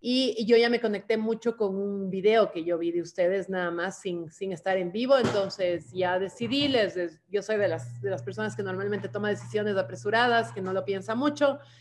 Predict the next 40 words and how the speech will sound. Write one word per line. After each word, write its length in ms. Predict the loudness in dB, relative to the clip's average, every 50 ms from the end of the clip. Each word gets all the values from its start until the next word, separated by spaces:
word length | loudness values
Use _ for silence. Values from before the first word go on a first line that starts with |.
| _ _ _ _ _ -6
y 80 | -2 2
ya, 240 | 2 2 2 0 -6 -12 -10
tomé 220 | -8 -4 -2 2
la 80 | 2 2
decisión 540 | 2 2 -2 -6 -2 2 2 2 2 2
y 60 | 2 0
ya 120 | 0 0
de 140 | 0 0 -2
una, 360 | -2 -2 -4 -4 -4 -6 -10 _ -8
de 120 | -4 -4
una 140 | -2 -2 -2
ingresé. 400 | -2 -2 -4 -4 -6 -8 -16 -20 _ _ _ _ _ _ -20 -20 -20 -20 -20 -20 -20 -20 _ _ _
Sí, 460 | -12 -6 -2 0 0 0 0 -2 -2 2
em, 560 | 2 4 4 2 0 -2 -4 -4 -4 -4 -2
no 160 | -2 0 0
sabía 360 | 2 4 4 6 6 6 4
mucho, 560 | 4 2 2 0 -2 -4 -4 -2 -2 -2 -2
digamos, 500 | -4 -4 -2 -2 -2 -2 -2 -2 -2 -2
yo 140 | -2 -2 -2
creo 180 | -2 -4 -6 -4
que 360 | -2 -2 -2 0 -2 -2 -4
en 60 | -6 -6
general 500 | -6 -4 -2 0 2 4 4 4 4 2
esto 220 | 0 -2 -2 -2
es 100 | 0 2
algo 260 | 2 2 2 2 2
básico 480 | 4 2 2 0 -2 -4 -4 -4 -4 -4
que 80 | -4
todas 480 | -6 -2 0 2 4 4 4 4 2 0
tendríamos 480 | -4 -8 -6 -6 -6 -6 -6 -8 -10 -12
que 80 | -18
saber. 420 | -12 -10 -6 -4 -4 -4 -4 -4 -6
Por 100 | -4 -4
un 140 | -4 -4 -2
lado, 420 | 0 2 4 4 4 6 4 4 4
la 380 | 2 0 0 -2 -2 -2 -2
parte 240 | -2 -2 -2 0 0
de 80 | 0 0
los 160 | 0 0 0
niños, 560 | 0 0 2 2 2 2 2 2 0 -4 -12